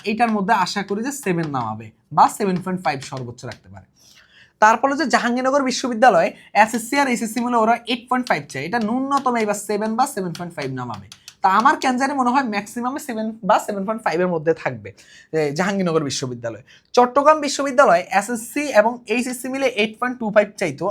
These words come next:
এবং এসএসসি, এইচএসসি তে দুইটাতে থ্রি পয়েন্ট ফাইভ চাইতো, কিন্তু আমার কেন জানি মনে হচ্ছে এবার এসএসসি প্লাস এইচএসসি তে ওরা চাইবে সেভেন পয়েন্ট টু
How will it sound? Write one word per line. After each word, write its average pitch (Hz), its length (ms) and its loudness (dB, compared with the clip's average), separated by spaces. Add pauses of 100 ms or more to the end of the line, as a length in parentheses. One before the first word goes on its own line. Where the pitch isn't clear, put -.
এবং 208 240 -6
এসএসসি, 220 380 -8
এইচএসসি 233 340 -8
তে 254 60 -6
দুইটাতে 202 380 -4
থ্রি 202 200 -6
পয়েন্ট 220 260 -4
ফাইভ 156 220 4
চাইতো, 110 280 -8 (300)
কিন্তু 208 180 2
আমার 208 260 2
কেন 269 240 -2
জানি 269 140 2
মনে 214 180 2
হচ্ছে 180 380 -2 (200)
এবার 214 200 6
এসএসসি 240 640 -4
প্লাস 302 380 6 (180)
এইচএসসি 254 440 -2
তে 160 240 -4 (260)
ওরা 208 220 6
চাইবে 208 440 2
সেভেন 202 420 -2
পয়েন্ট 233 280 2
টু 202 120 -6